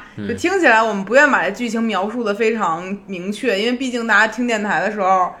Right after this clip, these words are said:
Speaker 2: 也不一定是白天，
Speaker 1: 嗯。
Speaker 2: <laughs> 所以这个事儿就不跟大家讲特细了，反正就挺吓人的。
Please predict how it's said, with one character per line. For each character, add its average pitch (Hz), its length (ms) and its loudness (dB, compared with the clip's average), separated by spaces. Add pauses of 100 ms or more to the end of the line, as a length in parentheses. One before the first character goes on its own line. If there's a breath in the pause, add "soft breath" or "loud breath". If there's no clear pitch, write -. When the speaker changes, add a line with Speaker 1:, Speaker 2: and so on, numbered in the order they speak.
(140 loud breath)
Speaker 2:
也 190 100 0
不 196 120 -4
一 262 40 2
定 254 160 2
是 233 100 -6
白 170 240 -2
天， 233 280 2 (100)
Speaker 1:
嗯。 - 520 2
Speaker 2:
<laughs> - 120 -18
所 254 140 6
以 254 60 8
这 269 120 4
个 254 100 6
事 262 80 4
儿 240 120 6
就 220 80 4
不 254 80 -4
跟 262 100 4
大 247 160 6
家 226 60 -2
讲 175 160 0
特 226 120 -2
细 233 260 -2
了， 135 100 -2
反 - 180 -4
正 247 80 -2
就 247 60 -8
挺 196 120 -10
吓 233 220 2
人 139 220 -4
的。 135 120 -10